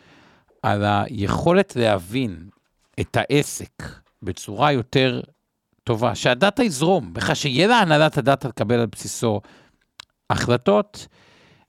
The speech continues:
היא הרבה יותר טובה מאשר, אה, פעם. ואיך ראינו את זה? עם אותה, נגיד, רכישה מפורסמת שמרק צוקרברג רכש את וואטסאפ במחיר שנשמע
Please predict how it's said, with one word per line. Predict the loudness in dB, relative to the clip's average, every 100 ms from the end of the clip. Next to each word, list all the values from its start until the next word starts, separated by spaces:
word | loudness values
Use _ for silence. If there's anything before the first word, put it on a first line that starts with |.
| _ _
היא | 0 0 0
הרבה | -2 2 4
יותר | 4 4 0
טובה | 2 0 2 4 4 0 _ _ _ _ _ _
מאשר, | -2 0 0 0 2 2 0 -6 _ _ -2
אה, | 0 0 -2 -2 -4 -8 -2
פעם. | 0 0 -2 -12 -20 -20
ואיך | -8 -4 -2 -2 0 0 0
ראינו | 0 -2 -4 -8
את |
זה? | -4 -2 -2
עם | -4 -4
אותה, | 0 2
נגיד, | 2 0 -4
רכישה | -4 -4 -2
מפורסמת | -2 -4 -8 -4 -2 -2 -4
שמרק | -2 -2 -4 _ _ _ _ 0 0 0
צוקרברג | -6 -4 -4 -4
רכש | -4 -2 -2 -4
את | -4
וואטסאפ | -2 0 -4
במחיר | -4 -6 -4 -4
שנשמע | -2 -4 -6 -6 -2 -2